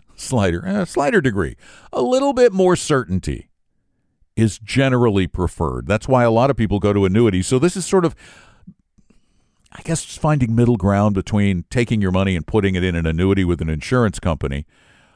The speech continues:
uh, and just taking it out as you need it. It's a compromise. It's not perfect. None of the solutions are perfect because we have this gaping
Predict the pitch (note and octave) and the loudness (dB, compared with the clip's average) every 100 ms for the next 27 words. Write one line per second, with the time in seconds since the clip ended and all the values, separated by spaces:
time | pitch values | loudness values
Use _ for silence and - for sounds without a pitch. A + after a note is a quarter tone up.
0 | _ - E2 F2+ F2 E2 G2 F2 - G2+ | _ -6 -4 -2 -4 -2 -2 -4 -2 -2
1 | F#2+ E2+ E2 E2 D2+ D2+ E2 F#2+ A#1+ - | 0 0 0 0 0 -2 0 0 -2 -10
2 | - _ _ _ _ _ _ _ _ _ | -20 _ _ _ _ _ _ _ _ _
3 | _ _ _ _ _ A#2 - G#2+ G2 D2 | _ _ _ _ _ -2 -2 0 0 -2
4 | C2+ A#1 - - - _ _ - D3 D3 | -6 -8 -12 -20 -20 _ _ -6 -2 -2
5 | - B2+ - A#2+ - - _ F#2 F#2 F#2+ | 0 -2 0 -6 -6 -20 _ -10 -4 -2
6 | A2 B2 B2+ A#2 G#2 - G#2 F#2+ F#2+ F2 | 0 2 2 2 0 0 0 0 -2 -6
7 | - F#2 F2 F2 F2 F#2+ E2 F2 F2 F#2 | -2 -2 0 -2 -2 -2 -2 0 0 0
8 | - - _ - D#2 G2 F#2+ F2 F2+ F2 | -4 -10 _ -20 -8 -2 -2 -2 -4 -4
9 | F2 | -6